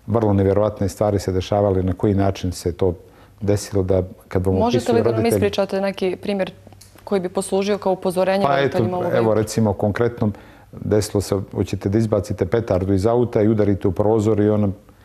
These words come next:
Speaker 1: padne na vas i vi se zapalite, recimo, ili eksplodiraju druge petarde. Eto, to je jedan banalan primjer. Ili se je dešavalo da starije dijete baci petardu, naiđe mlađe i uzme u ruku i stisne. I dođe do oštećenja.
Speaker 2: Mhm.
Speaker 1: Dešavalo se, recimo, prije,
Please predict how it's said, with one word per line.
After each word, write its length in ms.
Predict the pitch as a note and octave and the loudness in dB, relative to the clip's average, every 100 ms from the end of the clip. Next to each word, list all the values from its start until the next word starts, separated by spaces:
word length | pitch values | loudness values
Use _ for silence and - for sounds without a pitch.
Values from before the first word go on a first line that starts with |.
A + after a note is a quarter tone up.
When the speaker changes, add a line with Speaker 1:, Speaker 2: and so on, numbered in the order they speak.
| - - | -14 -4
Speaker 1:
padne 280 | A2 G#2+ G2 | 0 2 2
na 80 | |
vas 240 | G2 G#2 - | 2 0 0
i 40 | |
vi 100 | G2 | -2
se 160 | - G2 | 0 0
zapalite, 600 | F#2+ F2+ E2 D#2+ D2+ F2 | 0 -2 -4 -6 -6 -6
recimo, 440 | E2+ - F2 E2+ | -6 -4 -4 -2
ili 260 | F2+ F2 F2 - _ - | 0 -2 -4 -12 _ -10
eksplodiraju 560 | F#2+ - G2 G2 F#2 | -6 -2 0 2 2
druge 260 | F#2+ F2+ F2 | 2 0 -2
petarde. 520 | D#2 D2+ D#2 - - | -6 -10 -12 -16 -20
Eto, 260 | - - - | -20 -20 -14
to 120 | - E2+ | -6 -6
je 100 | D#2+ - _ | -6 -12 _
jedan 280 | E2+ E2 F2 G2 - - - - | -8 -6 -6 -10 -20 -20 -16 -4
banalan 320 | F2+ F2 E2+ | 0 0 -2
primjer. 280 | F2+ F2 F#2 | -2 -2 -2
Ili 60 | |
se 140 | F#2+ G#2 | -2 -2
je 40 | |
dešavalo 380 | G2 F#2+ G#2+ G#2 | -2 0 0 2
da 100 | G2+ | 0
starije 360 | - B2+ A2 F#2 | 0 0 2 2
dijete 260 | G#2 G#2 | 2 2
baci 300 | G2+ G#2 - | 0 0 -2
petardu, 420 | F2+ F2+ A2 G2+ | -2 0 0 0
naiđe 280 | G#2 A2 G#2 | 2 2 2
mlađe 300 | G2+ A2+ G#2+ | 2 2 2
i 40 | A2 | 2
uzme 260 | G2+ G2+ | 2 2
u 60 | G2 | 2
ruku 280 | A2 G2+ G2 | 0 0 -2
i 20 | |
stisne. 380 | - F#2+ - - - _ - - - - _ _ _ _ _ _ _ _ _ - | -2 -6 -6 -18 -20 _ -20 -20 -20 -20 _ _ _ _ _ _ _ _ _ -10
I 80 | F#2+ | -2
dođe 280 | F#2 F2+ E2+ | 0 2 0
do 100 | F2 | -2
oštećenja. 540 | E2 - - - - - _ - | -6 -10 -10 -8 -10 -20 _ -16
Speaker 2:
Mhm. 200 | F3 E3+ E3+ | -12 -10 -10
Speaker 1:
Dešavalo 480 | G2 G2+ - G2+ F#2+ | -4 -4 0 2 2
se, 180 | F#2+ G2+ | 0 -2
recimo, 380 | F#2+ - G2 F#2 - - | -4 -4 -2 -2 -4 -8
prije, 280 | G2+ F#2+ | 0 2